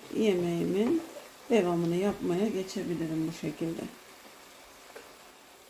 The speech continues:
Pardon, ben söylemeyi unuttum. Bakın yaklaşık bir yemek kaşığına yakında tereyağı bıraktım içine. Bu da lezzetine lezzet katacak ayrıca.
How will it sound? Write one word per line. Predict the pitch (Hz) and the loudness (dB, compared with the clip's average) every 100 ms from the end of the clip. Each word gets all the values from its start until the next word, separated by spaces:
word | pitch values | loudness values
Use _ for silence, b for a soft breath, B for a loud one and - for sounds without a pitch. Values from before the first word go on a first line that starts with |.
| - | 4
Pardon, | 233 196 180 202 233 240 | 6 6 4 2 2 2
ben | 214 196 185 | -2 0 -2
söylemeyi | 180 - 208 185 175 170 170 | -2 2 2 2 0 0 0
unuttum. | - 196 185 - - 185 | 0 0 0 -4 -6 -4
Bakın | 180 180 170 170 | -4 -4 -2 0
yaklaşık | 185 196 - 170 - 185 - | 0 -2 -4 -6 -4 -4 0
bir | |
yemek | 190 175 165 - | 2 2 -2 -4
kaşığına | 175 175 - 170 160 | -4 -4 -4 -2 0
yakında | 175 175 190 175 170 214 269 B B B B B - | 0 -2 0 0 2 0 -2 B B B B B -4
tereyağı | 208 175 185 180 170 165 | 0 4 4 4 2 0
bıraktım | 165 170 170 - 170 | -2 -4 -4 -4 -2
içine. | 165 - 170 202 285 - - - - | -2 -2 2 2 2 -4 -18 -14 -2
Bu | 202 185 | 2 4
da | |
lezzetine | 175 190 175 175 170 185 202 180 | 4 4 2 0 -2 0 2 2
lezzet | 170 175 170 - | -2 -2 -6 -4
katacak | 165 - 165 170 170 | -8 -6 -6 -6 -4
ayrıca. | 165 165 165 156 | -4 -4 -4 -8